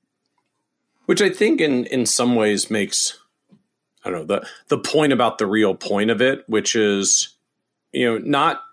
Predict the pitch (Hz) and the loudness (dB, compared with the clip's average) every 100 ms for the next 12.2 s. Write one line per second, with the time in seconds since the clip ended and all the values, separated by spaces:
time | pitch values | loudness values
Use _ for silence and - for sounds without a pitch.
0 | _ _ 165 139 139 135 127 123 110 101 | _ _ 0 2 2 2 2 2 0 -2
1 | - 113 113 110 107 110 110 104 104 - | -2 0 2 0 0 -2 -2 -2 -4 -2
2 | 117 107 101 101 98 98 101 98 95 85 | 0 2 2 0 0 -2 -2 0 -2 -2
3 | - 104 107 - 104 90 - - _ _ | -2 0 -2 -2 -4 -2 -2 -4 _ _
4 | _ _ _ 113 117 104 101 _ - 131 | _ _ _ 0 2 2 0 _ -2 0
5 | 113 - 107 - 104 95 - 104 98 90 | -2 -2 -4 0 0 2 0 -2 -2 -4
6 | 90 104 90 - 117 101 85 92 - 110 | -4 -2 -2 0 0 0 -2 -4 -4 -2
7 | 113 104 110 117 104 107 85 95 113 - | 0 2 2 2 2 0 -2 0 -2 -4
8 | - - - 113 120 123 113 107 101 101 | -12 -20 -4 2 4 4 4 2 0 -2
9 | 87 85 95 95 92 87 71 - 92 - | -2 -6 -6 -4 -4 -4 -6 -4 -4 -2
10 | - 92 - 95 87 82 90 90 - 92 | 0 -2 -4 -6 -6 -6 -8 -8 -8 -6
11 | 92 123 - - - - _ - - 302 | -4 -4 -4 -10 -14 -20 _ -10 0 2
12 | - 208 | 2 0